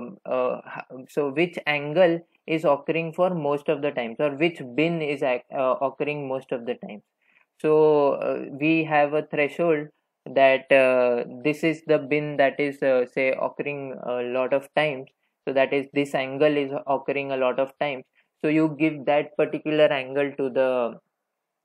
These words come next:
uh, what we say, feature. So that is the way how we compute the orientation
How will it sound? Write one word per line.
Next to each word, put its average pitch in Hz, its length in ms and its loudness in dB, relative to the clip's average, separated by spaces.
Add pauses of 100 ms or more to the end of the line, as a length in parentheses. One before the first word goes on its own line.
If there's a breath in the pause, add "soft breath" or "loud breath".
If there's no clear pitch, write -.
(140)
uh, 113 260 0
what 113 200 -4
we 117 120 -8
say, 110 320 -12
feature. 117 360 -8 (680)
So 165 100 -2
that 156 220 6
is 170 180 -2
the 175 140 2
way 165 240 2
how 143 640 2
we 147 120 0
compute 143 500 -2
the 147 180 2
orientation 151 1000 -2